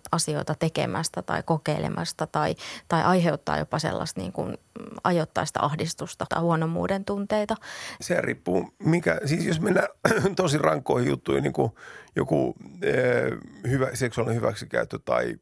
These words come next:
Speaker 2: raiskaus, silloin mennään, niinku, tosi rankkoihin juttuihin, niin siinä on pakko olla, niinku, terapeutti yhteydessä ja jutella. Ja sit, siitä huolimatta ei ehkä koskaan pääse eroon. Mut se, mut semmonen lievempi häpeä, niin, eh, joo, niinku sanotaan, että lievempi häpeä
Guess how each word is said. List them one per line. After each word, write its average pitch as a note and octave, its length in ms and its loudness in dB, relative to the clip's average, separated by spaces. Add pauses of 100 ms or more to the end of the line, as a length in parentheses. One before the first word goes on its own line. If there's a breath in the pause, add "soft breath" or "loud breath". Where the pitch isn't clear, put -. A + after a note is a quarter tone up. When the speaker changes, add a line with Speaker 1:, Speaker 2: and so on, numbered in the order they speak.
(240)
Speaker 2:
raiskaus, B2 520 0
silloin D3 320 0
mennään, C#3+ 280 2
niinku, C#3 180 -2
tosi C3+ 260 0
rankkoihin A#2+ 460 0
juttuihin, B2 400 -2
niin A#2+ 140 0 (280 loud breath)
siinä D#3+ 280 2
on B2+ 100 -2
pakko - 480 -2 (540)
olla, - 320 2
niinku, B1+ 480 -4
terapeutti B2 640 0
yhteydessä B1 480 0
ja C2 40 2
jutella. C2 380 0 (120)
Ja - 60 -2
sit, - 200 -4
siitä F3 260 -2
huolimatta C3+ 580 -2
ei C3 60 2
ehkä A#2 140 -4
koskaan B2 400 -4
pääse - 280 -4
eroon. B2+ 300 -4 (420 loud breath)
Mut - 140 -4
se, E3+ 220 2
mut E3 180 -4
semmonen F#3+ 300 2
lievempi G#3 520 0
häpeä, - 440 -2 (640 loud breath)
niin, D3+ 240 2
eh, D#2+ 200 2 (120)
joo, A#3 200 2
niinku A#3 240 -4
sanotaan, A3 360 0
että G3+ 120 -6
lievempi F3 480 -2
häpeä D3+ 460 0